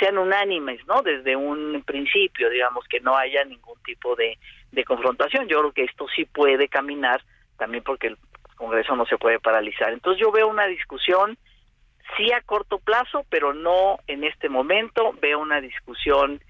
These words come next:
digamos, este, eh,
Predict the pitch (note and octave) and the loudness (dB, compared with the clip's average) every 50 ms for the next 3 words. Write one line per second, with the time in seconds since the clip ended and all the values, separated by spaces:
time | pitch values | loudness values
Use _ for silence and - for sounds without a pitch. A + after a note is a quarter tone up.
0 | _ _ _ _ _ - B2+ A#2+ B2+ C3 C3 C#3 C3+ C3 B2 - - - - A2+ | _ _ _ _ _ -4 -2 0 0 0 0 0 0 0 0 0 -4 -4 -2 0
1 | A#2 A2+ G#2+ - _ _ - A#2 A2+ A2+ A2+ A2 A2 A2 A2 G#2+ G#2 - - - | 0 0 -2 -6 _ _ -4 -2 0 0 2 2 2 0 0 0 -2 -4 -4 -2
2 | B2+ A#2 A#2 | -2 0 -2